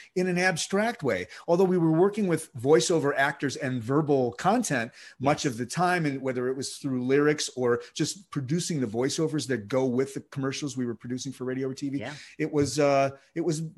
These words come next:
Speaker 1: largely the abstract of music. Uh, one of the hardest things, by the way, to sell, 'cause you're selling this abstract thing, m-, moving through time, that
Speaker 2: Right.
Speaker 1: very pe-, few people, uh, that are in advertising really understand how to communicate what it is they need. So it was a,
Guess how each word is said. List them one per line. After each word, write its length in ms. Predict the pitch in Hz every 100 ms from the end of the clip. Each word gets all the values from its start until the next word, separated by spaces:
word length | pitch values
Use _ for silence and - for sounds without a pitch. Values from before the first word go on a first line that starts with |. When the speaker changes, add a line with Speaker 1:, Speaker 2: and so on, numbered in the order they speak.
| 165
Speaker 1:
largely 640 | 170 170 208 190 170 156 139
the 180 | 143
abstract 640 | 131 147 151 - 156 131 139
of 140 | 110
music. 520 | 143 208 147 117 -
Uh, 260 | 135 127 123
one 220 | 127 165
of 60 | 185
the 80 | 139
hardest 380 | 156 175 156
things, 180 | 165 139
by 200 | 117 131
the 80 | 123
way, 140 | 123
to 80 | 110
sell, 360 | 104 - 147 120
'cause 160 | 117
you're 80 | 107
selling 300 | 107 147 135
this 140 | 107 -
abstract 540 | 123 135 131 139 120 -
thing, 280 | 127 113 120 - -
m-, 160 | 123 135
moving 340 | 151 175 175 160
through 220 | - 131
time, 420 | - 147 117 120 - -
that 160 | - 131
Speaker 2:
Right. 160 | 87 127
Speaker 1:
very 180 | 156
pe-, 200 | 156 156
few 200 | 151 156
people, 400 | 151 147 147 131 120
uh, 140 | 123 101 127 120
that 220 | 131 135
are 80 | 131
in 120 | 127
advertising 640 | 139 151 151 135 123 131 - -
really 260 | 170 165
understand 460 | 165 160 143 160 143
how 80 | 139
to 80 | 127
communicate 440 | 139 139 131 127
what 160 | 117 131
it 80 |
is 140 | 131 113
they 140 | 113
need. 300 | 113 120 104
So 100 | 120
it 40 | 135
was 140 |
a, 60 | 160